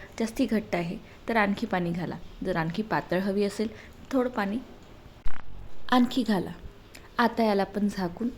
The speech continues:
एक छोटीशी उकळी फुटू देऊया. उकळी म्हणजे सगळे एकजीव होऊन जाईल. तुम्ही बघू शकता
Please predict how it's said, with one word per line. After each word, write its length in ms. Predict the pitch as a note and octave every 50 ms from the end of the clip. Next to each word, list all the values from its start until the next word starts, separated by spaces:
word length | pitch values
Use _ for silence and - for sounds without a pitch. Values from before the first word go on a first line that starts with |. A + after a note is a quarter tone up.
| - -
एक 160 | G#3+ A#3 A#3 -
छोटीशी 440 | - A#3 G3+ - A3 G#3 - -
उकळी 260 | G#3+ F3+ F3 - G3+ G3
फुटू 320 | F#3 - F3 - F3+ F3
देऊया. 200 | E3 D#3 D3+ - - - - - - -
उकळी 260 | C4+ C4 - D4 C#4+
म्हणजे 340 | B3 B3+ A#3+ A3+ A3 A3+ A#3 - - -
सगळे 220 | A#3+ G#3+ G#3 A3
एकजीव 300 | G3+ F#3 E3+ E3+ G#3 G3+ G3
होऊन 220 | G3+ G3 F#3+ F#3+
जाईल. 460 | F3+ F#3+ E3 E3+ F3 - - - - - - - - - - - -
तुम्ही 160 | B3 A3 A#3
बघू 220 | G#3+ G3+ G3+ F#3+ A3+
शकता 440 | A#3 - A#3 - - - G3 F#3